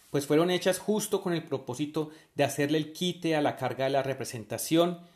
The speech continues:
y así obstaculizar el hábito incorregible del espectador que busca formas reconocibles en el plano abstracto. No fueron hechas para ser leídas, sino para que respondamos ante ellas,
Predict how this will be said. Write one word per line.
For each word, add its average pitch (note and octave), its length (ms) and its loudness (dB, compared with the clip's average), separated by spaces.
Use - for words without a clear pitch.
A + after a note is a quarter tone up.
y D3+ 100 2
así D#3 220 4
obstaculizar D#3+ 640 0
el C#3+ 120 6
hábito E3+ 300 6
incorregible C#3 680 -2
del C#3+ 100 2
espectador C3+ 680 2
que C#3+ 140 -2
busca C#3 300 0
formas D#3+ 360 4
reconocibles B2+ 640 -4
en C#3+ 80 -4
el A2+ 80 -6
plano A#2 260 -4
abstracto. - 540 -8
No D3 120 2
fueron E3 280 6
hechas D#3 240 -2
para C3 160 4
ser C3 220 -2
leídas, D#3 520 4
sino D3+ 260 -2
para C3+ 220 4
que C#3+ 80 0
respondamos C3+ 760 0
ante C#3 360 0
ellas, C3+ 360 -2